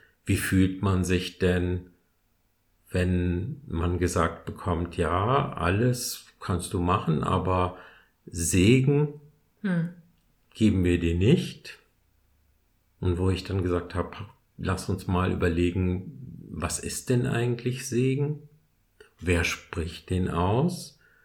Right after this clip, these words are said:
Speaker 1: Von wem kommt das? Wer bist du in diesem ganzen
Speaker 2: Hm.
Speaker 1: Segnungsprozess? Und da muss man ehrlicherweise sagen, wenn ich einen Menschen segne oder wenn jemand anders einen Menschen segnet, dann ist er sowas wie ein Postbote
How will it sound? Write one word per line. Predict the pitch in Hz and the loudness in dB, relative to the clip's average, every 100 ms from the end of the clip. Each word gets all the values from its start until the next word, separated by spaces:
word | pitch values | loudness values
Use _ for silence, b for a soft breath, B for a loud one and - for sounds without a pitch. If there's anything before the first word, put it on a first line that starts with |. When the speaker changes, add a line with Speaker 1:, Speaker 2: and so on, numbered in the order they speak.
| b | b
Speaker 1:
Von | - 104 90 | -2 2 4
wem | 90 85 | 4 0
kommt | - 82 92 131 | -2 0 2 2
das? | 147 147 - - | 0 -2 -6 -10
Wer | 87 104 | -2 0
bist | 92 90 - - | 0 -2 -4 -4
du | 101 113 | 2 4
in | 110 113 | 4 2
diesem | 120 127 123 | -2 -2 0
ganzen | 117 117 - 117 | 0 0 0 0
Speaker 2:
Hm. | |
Speaker 1:
Segnungsprozess? | 98 95 117 123 123 123 - - 139 - 160 160 - - _ B B B B B B - | 0 2 2 2 0 0 -2 -6 -4 -4 -6 -6 -10 -16 _ B B B B B B -2
Und | 104 | 4
da | |
muss | 104 101 110 | 4 4 4
man | 101 | 4
ehrlicherweise | 92 92 95 110 101 101 104 95 | 4 4 2 2 4 4 2 0
sagen, | 113 101 110 107 117 - | 2 4 4 2 0 -2
wenn | 87 92 98 | -2 -2 0
ich | 82 113 127 - | 2 2 0 -8
einen | - 101 98 90 | -6 -2 0 2
Menschen | 87 87 - 95 85 | 2 0 -2 -2 0
segne | 87 98 - 131 143 143 | 0 0 0 0 2 2
oder | 113 90 | 2 0
wenn | 87 87 | 0 0
jemand | 87 87 | 0 -2
anders | 80 90 110 - | 0 0 0 -2
einen | - 110 | 0 2
Menschen | 107 107 - 104 | 0 -2 -4 0
segnet, | 107 104 120 110 | 2 2 0 0
dann | 104 | 0
ist | 92 87 - | 0 0 0
er | 92 | 0
sowas | 92 85 90 110 | 0 0 -2 0
wie | |
ein | 107 120 | 0 0
Postbote | 139 180 180 - 92 87 - 107 98 | 2 0 0 -4 -2 -2 -4 -6 -8